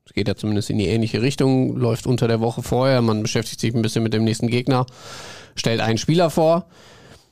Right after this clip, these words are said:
Das strukturiert man vielleicht einfach mal um. Und das andere, sehe ich nicht, weil, ähm, es sind mittlerweile ergänzende Angebote für weitere Zielgruppen dabei. Du musst dich eben als Unternehmen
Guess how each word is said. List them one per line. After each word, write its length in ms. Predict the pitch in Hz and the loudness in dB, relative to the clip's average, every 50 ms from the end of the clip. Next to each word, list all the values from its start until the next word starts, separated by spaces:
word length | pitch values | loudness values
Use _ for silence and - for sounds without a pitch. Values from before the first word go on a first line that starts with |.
| _ _ _ | _ _ _
Das 140 | - - - | -6 -6 -6
strukturiert 480 | - - - 110 - 104 107 110 110 110 | -4 -6 -6 -4 -2 -2 -2 0 0 0
man 100 | 107 107 | -2 -2
vielleicht 260 | - - 107 107 104 | 0 -2 -2 0 0
einfach 180 | 101 - - 104 | -2 -2 -2 -2
mal 100 | 104 101 | 0 0
um. 200 | - 120 110 110 | 2 0 0 0
Und 240 | 110 - 110 104 | 0 -2 -2 -2
das 180 | - - - - | -2 -4 -6 -6
andere, 560 | - - 120 135 143 156 156 165 170 175 170 - - - - - - - - _ _ _ _ _ _ _ _ _ _ _ _ _ _ _ _ _ _ _ | -4 -2 2 2 4 4 4 4 4 4 2 0 -6 -16 -20 -20 -20 -20 -20 _ _ _ _ _ _ _ _ _ _ _ _ _ _ _ _ _ _ _
sehe 360 | 226 170 - - 123 120 120 | -14 -6 -2 -2 0 0 0
ich 120 | 120 - | 0 0
nicht, 400 | 120 127 170 185 - - - - - _ _ _ _ _ - | 2 2 2 2 0 -2 -8 -12 -16 _ _ _ _ _ -4
weil, 400 | 143 117 110 110 110 107 - - | -2 0 2 2 2 0 0 0
ähm, 360 | 127 127 120 113 113 113 107 - | -2 0 0 2 2 2 2 0
es 100 | 110 - | 0 0
sind 160 | 120 120 117 | 2 2 2
mittlerweile 460 | 120 117 123 120 113 117 120 123 120 | 2 2 2 2 2 2 2 2 2
ergänzende 840 | 120 127 113 110 123 123 147 160 151 - 156 143 143 143 143 139 - | 0 0 0 0 0 2 2 2 2 2 2 4 4 6 4 4 2
Angebote 720 | - 156 151 156 151 151 135 139 147 151 156 151 - 156 | 2 2 4 4 4 4 2 2 4 4 4 4 2 0
für 600 | - - - 135 131 131 127 123 120 117 113 - - _ - | 0 0 2 2 4 4 4 4 2 2 0 -2 -6 _ -6
weitere 480 | 139 135 113 120 139 - - - 117 | -2 -2 0 0 -2 -2 -2 -2 -2
Zielgruppen 720 | 110 - - - 160 165 160 - 143 160 - - 170 160 | -2 -4 0 2 2 2 2 2 0 0 0 2 2 4
dabei. 460 | 156 160 160 - 160 170 185 220 311 320 - _ _ _ _ | 4 4 2 2 2 4 4 2 2 0 -4 _ _ _ _
Du 80 | - 120 | 0 2
musst 300 | 117 117 131 - - - | 4 4 2 2 0 -2
dich 140 | 131 - | 0 2
eben 280 | 131 131 127 131 127 113 | 2 2 2 2 2 2
als 560 | 117 120 117 120 113 - - - - - - _ _ _ _ _ _ _ _ _ _ _ _ _ _ _ _ _ _ _ _ _ _ _ | 2 2 2 2 0 -2 -6 -10 -10 -12 -14 _ _ _ _ _ _ _ _ _ _ _ _ _ _ _ _ _ _ _ _ _ _ _
Unternehmen 800 | - 131 117 113 - 120 110 110 113 113 117 127 135 160 226 240 | -2 -2 -2 0 0 0 2 2 2 4 4 2 2 2 0 -4